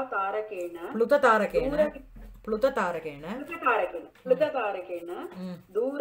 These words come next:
Speaker 1: விஸ்பாரிதேன ஸ்னிக்தேன சக்ஷுஷா
Speaker 2: ம்.
Speaker 1: பிபன்னிவ
Speaker 2: ம்.
Speaker 1: ஆலபன்னிவ ஸ்பிருஷன்னிவ மனோரத சஹஸ்ர பிராப்த தர்ஷனம் சஸ்பிருஹம்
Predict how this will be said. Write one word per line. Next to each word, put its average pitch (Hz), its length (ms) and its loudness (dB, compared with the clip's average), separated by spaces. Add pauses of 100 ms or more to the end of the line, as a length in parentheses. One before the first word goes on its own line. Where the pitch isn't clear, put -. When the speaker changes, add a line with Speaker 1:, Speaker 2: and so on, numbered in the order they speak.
(120)
Speaker 1:
விஸ்பாரிதேன 262 1000 0 (560)
ஸ்னிக்தேன 269 680 -4 (100)
சக்ஷுஷா 220 640 -4
Speaker 2:
ம். 269 160 -6
Speaker 1:
பிபன்னிவ 208 600 -4 (300)
Speaker 2:
ம். 185 220 -8 (220)
Speaker 1:
ஆலபன்னிவ 247 720 -2 (560)
ஸ்பிருஷன்னிவ 262 760 -10 (640)
மனோரத 269 720 -4
சஹஸ்ர 262 560 -6
பிராப்த 233 600 -8
தர்ஷனம் 214 680 -8 (560)
சஸ்பிருஹம் 262 680 -4